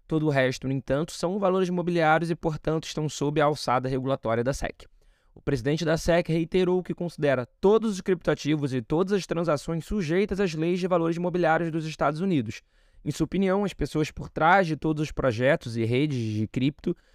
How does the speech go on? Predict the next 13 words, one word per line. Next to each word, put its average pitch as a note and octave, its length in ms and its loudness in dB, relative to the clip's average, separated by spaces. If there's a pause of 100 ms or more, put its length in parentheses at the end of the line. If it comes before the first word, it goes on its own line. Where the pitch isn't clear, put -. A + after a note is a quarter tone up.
estão F3+ 300 -4
tentando E3 460 -2
furtivamente F3 960 -2
atrair D#3 420 0
os E3 140 -2
investidores C#3 720 -2
para C#3+ 220 0
que - 140 -10
comprem C#3 400 -4
os D3+ 140 -4
tokens. G#2 480 -4 (340)
Abre D3+ 260 0
aspas. A#2 440 0